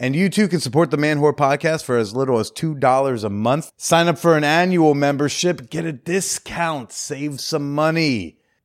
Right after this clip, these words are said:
Become a member today. Enjoy the rewards at patreon dot com slash man whore podcast or download the Patreon app and find me on there.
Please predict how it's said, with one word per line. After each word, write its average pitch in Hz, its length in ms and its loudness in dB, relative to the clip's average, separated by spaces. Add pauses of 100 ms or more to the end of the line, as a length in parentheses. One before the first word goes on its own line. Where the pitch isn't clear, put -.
(100)
Become 170 300 2
a 185 80 4
member 175 260 4
today. 156 580 2
Enjoy 143 480 2
the 143 140 0
rewards 123 600 2
at 117 340 -2
patreon 131 640 0
dot 113 240 0
com 113 300 2
slash 110 340 -2
man 120 240 -2
whore 104 180 0
podcast 104 760 0 (220)
or 160 240 2
download 143 420 2
the 117 80 -2
Patreon 123 580 0
app 110 320 0 (300)
and 101 160 -8
find 107 260 2
me 104 80 -2
on 98 180 -2
there. 107 360 -2